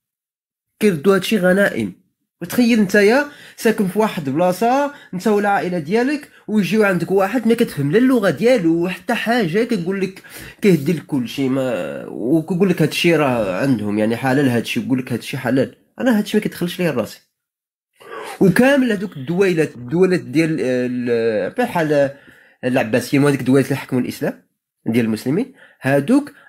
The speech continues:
اغلبيه، دوك، آه، اللي كيحكموا الا رجعتيهم كتلو-، كتلقاهم تقاتلوا، قتلوهم. هذا كيقتل هذا،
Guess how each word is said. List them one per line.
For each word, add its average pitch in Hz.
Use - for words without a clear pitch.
اغلبيه، 151
دوك، 127
آه، 120
اللي 127
كيحكموا 156
الا 147
رجعتيهم 127
كتلو-، 139
كتلقاهم 165
تقاتلوا، 151
قتلوهم. 127
هذا 143
كيقتل 175
هذا، 101